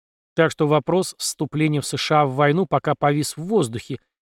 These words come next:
и явно был не ко времени. Да и не спешил Рузвельт особо, он всё ещё действующий президент. Войска в ту же Ирландию он может перебрасывать и в нынешнем статусе.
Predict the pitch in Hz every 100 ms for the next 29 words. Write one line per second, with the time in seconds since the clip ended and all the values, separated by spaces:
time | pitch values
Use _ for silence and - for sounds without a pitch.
0 | _ 160 175 285 240 151 165 170 156 170
1 | 151 127 120 127 131 - _ _ _ _
2 | _ 147 233 302 - 285 208 170 160 165
3 | 131 139 - 147 - 139 127 - _ _
4 | - 143 131 - 247 - 220 135 135 117
5 | 147 135 123 - 147 170 131 123 - _
6 | _ _ _ _ - 160 196 - 294 -
7 | 170 131 139 147 139 131 135 147 151 -
8 | 156 147 160 226 - 208 233 170 139 131
9 | - 139 127 - 127 - 113 147